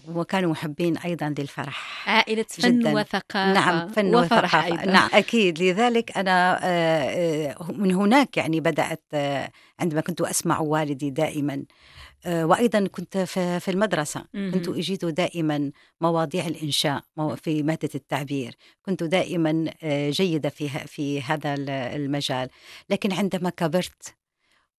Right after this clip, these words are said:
Speaker 1: وأصبحت أقرأ أكثر،
Speaker 2: مهم.
Speaker 1: أصبح، أصبحت، أص-، أصبحت أميل إلى، إلى الشعر، إلى، إلى كتابة الكلمة الصادقة، إلى كل ما أشعر به. أنا دائمًا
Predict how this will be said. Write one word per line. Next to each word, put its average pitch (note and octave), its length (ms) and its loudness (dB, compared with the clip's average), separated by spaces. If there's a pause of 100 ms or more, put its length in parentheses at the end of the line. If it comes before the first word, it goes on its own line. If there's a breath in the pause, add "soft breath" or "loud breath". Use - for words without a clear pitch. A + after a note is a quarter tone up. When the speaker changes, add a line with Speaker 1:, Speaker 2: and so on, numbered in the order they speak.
(220)
Speaker 1:
وأصبحت D#3+ 640 -2
أقرأ - 300 -2
أكثر، - 680 -10 (100)
Speaker 2:
مهم. F#3 480 -4
Speaker 1:
أصبح، E3+ 380 -4 (300)
أصبحت، E3 440 -4 (180)
أص-، E3 420 0
أصبحت - 440 -6
أميل E3+ 520 2 (420 loud breath)
إلى، E3 280 0 (100)
إلى E3 340 0
الشعر، D#3 440 2 (560 soft breath)
إلى، E3+ 300 2
إلى E3+ 260 0
كتابة E3+ 480 -4
الكلمة E3 400 -2
الصادقة، D3+ 720 -4
إلى D#3 480 -2 (380 loud breath)
كل A#3 220 4
ما F#3 80 2
أشعر E3 440 -2
به. D#3 400 -2
أنا F#3+ 140 -2
دائمًا F3 340 -2